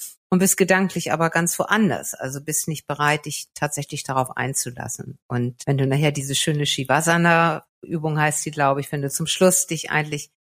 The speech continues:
hinlegst in diese Totenhaltung,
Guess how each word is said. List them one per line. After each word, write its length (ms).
hinlegst 580
in 80
diese 260
Totenhaltung, 1160